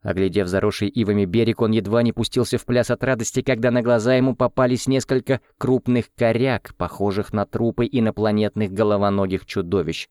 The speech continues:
застрявших в зарослях. Коряги выглядели так, словно река изрядно помотала их,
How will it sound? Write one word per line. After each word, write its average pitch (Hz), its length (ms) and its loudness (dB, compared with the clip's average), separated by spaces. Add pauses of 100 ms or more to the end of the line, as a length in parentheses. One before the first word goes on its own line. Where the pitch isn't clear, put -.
(120)
застрявших 92 920 -4
в - 60 -16
зарослях. 82 680 -6 (520)
Коряги 165 480 2
выглядели 143 580 2
так, 175 400 -2
словно 135 380 0
река 135 380 2
изрядно 120 440 2
помотала 120 680 0
их, - 280 -10